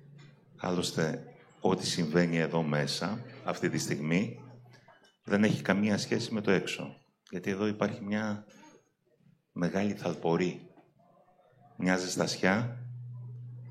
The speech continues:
που βγαίνει από τα πρόσωπα. Από τα πρόσωπα που βρίσκονται σε όλο το χώρο, που ξεκινάει από το τραπέζι και φτάνει μέχρι και τους φίλους και τις φίλες που καπνίζουν έξω.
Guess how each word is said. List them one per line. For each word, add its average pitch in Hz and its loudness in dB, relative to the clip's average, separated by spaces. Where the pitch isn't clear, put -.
που - -2
βγαίνει 104 6
από 90 0
τα 87 2
πρόσωπα. - 0
Από 87 -4
τα 82 0
πρόσωπα 113 2
που 98 -2
βρίσκονται 101 0
σε - -2
όλο 101 2
το 80 0
χώρο, 73 -6
που 71 -14
ξεκινάει 90 -4
από 80 -8
το 76 -8
τραπέζι 82 -2
και - -2
φτάνει 127 6
μέχρι 131 4
και 120 4
τους - -4
φίλους 123 4
και 113 0
τις - -4
φίλες 113 0
που - -16
καπνίζουν 101 -2
έξω. - -4